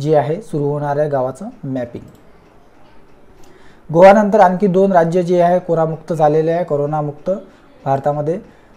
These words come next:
तर देशामध्ये कोरोनाग्रस्तांची संख्या वाढत आहे, त्याच असतानाच त्याच्यामध्ये दोन आणि एक गोवा असे तीन राज्य जे आहे कोरोनाचा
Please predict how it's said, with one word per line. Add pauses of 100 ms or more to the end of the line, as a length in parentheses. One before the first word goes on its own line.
(140)
तर
देशामध्ये
कोरोनाग्रस्तांची
संख्या
वाढत
आहे,
त्याच
असतानाच
त्याच्यामध्ये (680)
दोन (220)
आणि
एक
गोवा
असे
तीन
राज्य
जे
आहे
कोरोनाचा